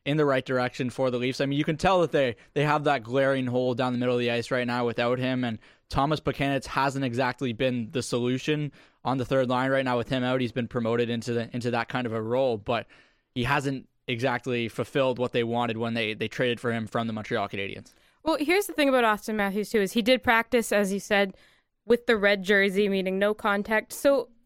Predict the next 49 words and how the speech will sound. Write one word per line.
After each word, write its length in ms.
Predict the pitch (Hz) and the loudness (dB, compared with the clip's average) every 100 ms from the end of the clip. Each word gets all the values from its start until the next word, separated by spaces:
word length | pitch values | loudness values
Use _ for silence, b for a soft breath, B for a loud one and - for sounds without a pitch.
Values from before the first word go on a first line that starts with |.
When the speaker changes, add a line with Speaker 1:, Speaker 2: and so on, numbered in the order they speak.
| _ | _
Speaker 2:
to 160 | - 285 | -4 -2
me, 280 | 262 285 403 523 | 2 2 4 2
I 80 | 269 | 0
wouldn't 260 | 277 453 453 | 0 0 2
be 120 | 311 | 2
that 180 | 269 - | 0 -2
surprised 400 | - 240 233 226 | 0 2 2 0
if 180 | 208 - | -2 0
the 120 | 208 | 2
Leafs 260 | 214 220 | 2 0
kinda 220 | - 220 185 | 0 0 0
take 340 | - 202 - | 0 0 2
this 200 | 214 - | -2 0
injury 420 | 208 208 208 208 | 0 2 4 4
and, 140 | 202 170 b b b b | 2 0 b b b b
you 80 | 214 | 2
know, 120 | 208 | 4
the 120 | 190 190 | 4 4
doctors 420 | 196 - 208 185 | 4 4 -2 0
say, 420 | 196 190 190 196 - - - | 2 2 0 -4 -12 -12 2
maybe 200 | 247 254 | 4 6
he's 160 | 240 | 6
ready 220 | 220 220 214 | 6 4 6
to 20 | |
go 140 | 208 | 4
Saturday, 560 | 185 196 196 196 196 185 | 6 4 4 2 4 4
and 140 | 180 | 2
they 80 | 180 | -2
say, 180 | 196 175 | 0 0
"Okay, 240 | 170 170 | 2 2
well, 320 | 160 160 160 - - | 2 2 0 -4 2
maybe 180 | 214 214 | 4 4
let's 220 | 202 - | 2 -2
take 160 | 208 | -2
another 340 | 185 175 165 156 - | 0 0 -2 -2 -2
extra 300 | 196 - 175 | -2 -4 -2
game, 260 | 175 165 | 0 0
a 40 | 165 | 0
little 180 | 185 | 0
bit 160 | 175 180 | 2 0
of 180 | 165 165 b b b b - | 0 -6 b b b b -2
rest 300 | 180 175 190 | -2 0 -2
and 80 | |
recovery," 340 | 185 190 190 196 | -2 0 0 0
because 420 | 196 220 208 190 _ _ _ _ _ | 0 0 0 -4 _ _ _ _ _
it 240 | 262 262 _ | 0 0 _
is 240 | 233 240 233 | 4 4 2
so 580 | - - - 226 208 233 | -2 -2 2 4 6 4
clear 480 | - 294 311 339 | 2 2 2 0